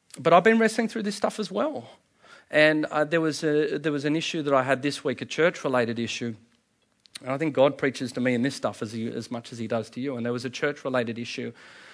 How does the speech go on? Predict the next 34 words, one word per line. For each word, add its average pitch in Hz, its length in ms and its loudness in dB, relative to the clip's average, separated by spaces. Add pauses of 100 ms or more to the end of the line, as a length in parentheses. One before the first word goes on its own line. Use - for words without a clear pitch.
(280)
And 151 160 4
I, 151 80 8
I 160 200 6
was 165 160 4
up 147 180 4
sermon 143 400 2
prepping 135 340 -2
with 127 120 -6
stuff, 131 560 -4
and 131 420 -2
I, 131 400 -2
I 135 100 -2
called 165 360 -6
Kristen 131 440 -6
and 135 140 -8
I 135 60 -6
said, 151 240 -8
"This - 180 -12
is - 80 -10
just - 200 -10 (120)
bugging 156 280 2
me." 127 100 2
I 131 100 6
actually 170 400 4
didn't 147 300 0
sleep - 480 0 (100)
well 135 320 6
the 135 140 0
night 131 200 2
before, 135 520 0
did 151 120 0
I? 123 300 -2
I 127 100 -2
just, 135 280 -4